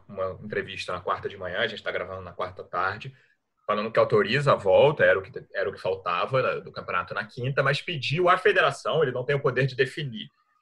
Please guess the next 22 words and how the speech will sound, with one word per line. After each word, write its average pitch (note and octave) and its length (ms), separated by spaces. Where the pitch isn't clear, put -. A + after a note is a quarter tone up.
mas A2 160
ele C3 120
pediu C#3+ 380
à E3 80
federação D#3 680
que E3+ 160
não D3+ 240
una G3 300
Botafogo D#3 480
e C#3+ 60
Fluminense, C3+ 680
porque - 140
os A#2+ 100
dois D3 180
clubes C#3+ 240
só C#3 120
querem C#3 200
entrar C#3+ 200
em C3+ 60
campo B2+ 280
em D#3+ 80
julho, D3 500